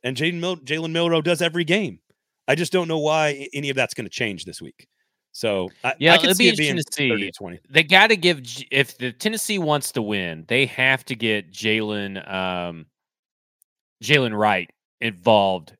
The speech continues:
Speaker 2: he-, a heavy dose of Jalen Wright is how you win this game if you're Tennessee. It's not a heavy dose of Joe Milton. It is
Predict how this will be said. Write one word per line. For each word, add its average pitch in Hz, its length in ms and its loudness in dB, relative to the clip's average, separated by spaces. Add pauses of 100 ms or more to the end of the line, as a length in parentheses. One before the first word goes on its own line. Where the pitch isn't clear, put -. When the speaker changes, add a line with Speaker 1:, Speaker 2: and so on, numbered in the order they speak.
(120)
Speaker 2:
he-, - 280 -16
a 107 80 0
heavy 170 320 4
dose 117 340 -2
of 101 60 -18
Jalen 95 420 -6
Wright 90 300 -6
is 92 160 -14
how 110 100 -4
you 98 180 -6
win 95 200 -8
this 92 200 -12
game 92 240 -8
if 80 140 -20
you're 85 100 -12
Tennessee. 82 500 -14
It's 87 140 -16
not 135 160 -2
a 123 80 -2
heavy 107 240 -6
dose 95 320 -6 (300)
of 95 100 -12
Joe 98 220 -4
Milton. 82 500 -10
It 107 200 -4
is 98 260 -4